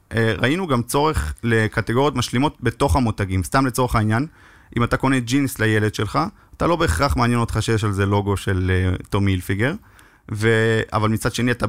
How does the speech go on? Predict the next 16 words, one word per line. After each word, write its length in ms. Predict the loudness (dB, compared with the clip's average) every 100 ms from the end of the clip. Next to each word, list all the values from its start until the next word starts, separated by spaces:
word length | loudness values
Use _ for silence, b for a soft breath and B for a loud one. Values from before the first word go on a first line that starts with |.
| -2
נמצא 240 | 0 0
בחנות 400 | 2 2 2 0
ואתה 140 | -2
קונה 220 | -2 0 0
כרגע 320 | 0 0 2
טומי 240 | 2 0
הילפיגר, 300 | 0 0 2
אבל 100 | 2
אתה 160 | 0 0
לא 80 | 0
תשלם 420 | 0 0 2 -2
ג'ינס 360 | 0 0 0
של 220 | -4 -10 -6
טומי 240 | -2 0
הילפיגר, 360 | -2 -2 0 0
אז 160 | -2